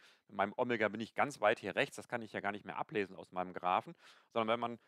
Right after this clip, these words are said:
das für jedes Omega ablesen könnte. Und da ist man auf die Idee gekommen, statt Omega jetzt ein periodisches Argument zu benutzen, ja, also das, die, die Funktionsvariable,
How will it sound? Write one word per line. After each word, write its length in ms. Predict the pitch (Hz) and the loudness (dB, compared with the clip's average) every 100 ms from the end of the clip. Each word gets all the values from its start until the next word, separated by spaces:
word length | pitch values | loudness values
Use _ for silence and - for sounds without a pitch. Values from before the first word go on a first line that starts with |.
| _ - | _ -2
das 140 | 110 | -2
für 120 | - | 0
jedes 400 | 113 180 180 - | -2 2 2 2
Omega 400 | - 104 95 92 | 0 -2 2 2
ablesen 480 | - - 90 85 82 | 2 -2 -4 -6 -8
könnte. 320 | 76 73 - - _ _ _ _ _ | -12 -12 -16 -20 _ _ _ _ _
Und 320 | - 113 113 - | -2 -2 -2 -2
da 260 | 85 123 175 | 2 4 2
ist 160 | 156 | -2
man 80 | 143 | -2
auf 160 | 135 - | -2 -2
die 120 | 113 | -8
Idee 240 | 110 147 | -2 0
gekommen, 460 | 160 - 143 143 135 _ _ | 2 2 4 2 -2 _ _
statt 320 | - 120 - - | 0 2 2 0
Omega 440 | 185 180 120 113 | 0 2 6 6
jetzt 320 | 107 131 - 110 | 6 2 -2 -2
ein 140 | 117 | -2
periodisches 640 | - 107 143 190 135 123 | -4 -4 -2 -2 -4 -8
Argument 520 | - 101 101 101 104 - | -6 -4 -4 -4 -6 -10
zu 140 | - 92 | -16 -14
benutzen, 480 | 95 143 - 226 - _ _ _ _ - | -6 -6 -6 -10 -12 _ _ _ _ -8
ja, 180 | 151 - | -6 -4
also 200 | 104 101 | -4 -2
das, 220 | 101 - | -2 -4
die, 200 | 95 92 | -10 -10
die 240 | 85 87 82 _ | -10 -14 -14 _
Funktionsvariable, 1160 | - 95 - 110 180 160 156 165 165 165 190 | -18 -8 2 2 2 0 -2 2 2 2 0